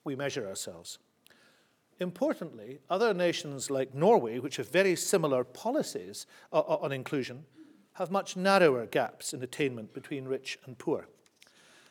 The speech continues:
And alongside this, we have a situation where some schools, working with children and young people in very similar circumstances and areas,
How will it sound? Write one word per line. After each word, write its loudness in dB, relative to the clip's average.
And -6
alongside 10
this, 8
we 6
have 6
a 4
situation 8
where 6
some 2
schools, -2
working 4
with 4
children 2
and -4
young 0
people -4
in -4
very 2
similar -2
circumstances -4
and -4
areas, 0